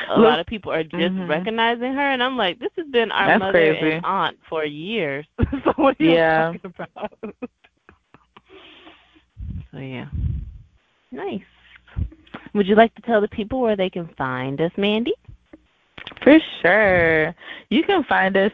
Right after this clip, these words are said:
Speaker 2: on Instagram and Twitter at M N O Podcast. Please be sure to like and subscribe to the podcast wherever you listen. Also, please send us your comments, questions, your feelings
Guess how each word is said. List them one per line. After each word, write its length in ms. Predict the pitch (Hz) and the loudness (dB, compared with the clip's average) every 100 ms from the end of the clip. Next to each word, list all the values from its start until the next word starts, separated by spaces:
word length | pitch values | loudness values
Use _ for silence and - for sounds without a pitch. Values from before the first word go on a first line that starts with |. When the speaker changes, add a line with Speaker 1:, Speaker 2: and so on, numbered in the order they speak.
| - | 0
Speaker 2:
on 140 | 156 | -2
Instagram 580 | - 143 - 175 202 233 | 0 -2 -2 0 2 2
and 100 | 269 - | 0 2
Twitter 320 | 170 151 147 - | 2 4 2 2
at 260 | 147 143 - - | 0 0 -4 -4
M 280 | 139 160 - | -2 -2 -2
N 200 | 175 202 | 0 0
O 260 | - 202 247 | 2 2 2
Podcast. 760 | - 170 143 139 151 135 156 277 - - - - - - | 0 0 0 0 2 2 2 0 -6 -20 -20 -16 -16 -6
Please 320 | - 302 349 262 | 2 4 4 2
be 200 | 233 240 - | 2 0 0
sure 560 | 190 185 180 175 175 190 - _ - - | 2 4 4 4 2 0 -8 _ -14 -2
to 380 | 202 185 185 185 - | 2 2 2 0 2
like 340 | 160 156 - | 2 4 2
and 120 | 190 - | -2 0
subscribe 520 | 254 - - 170 180 | -2 0 2 2 2
to 100 | 240 | 2
the 100 | 294 | 0
podcast 640 | - 185 165 - 165 - | 2 2 2 2 0 0
wherever 360 | - - 135 151 | -2 2 2 2
you 200 | 226 311 | 2 4
listen. 500 | 190 185 - 165 175 - | 4 2 0 -2 -2 0
Also, 440 | 175 214 - 180 | 2 2 2 0
please 400 | 175 220 226 277 - | 0 0 2 0 0
send 260 | 202 196 - | 0 0 0
us 280 | 156 160 175 | 0 0 0
your 180 | - - | -4 -4
comments, 680 | - 175 165 185 185 185 190 - | -2 2 2 2 2 0 -2 -12
questions, 920 | - - 170 190 - 175 175 170 170 185 - - - - - - | -6 0 2 0 -2 -2 0 -2 -4 -12 -16 -20 -20 -20 -16 0
your 200 | 165 165 - | 0 0 0
feelings 600 | 175 175 170 165 170 | 2 4 2 0 -2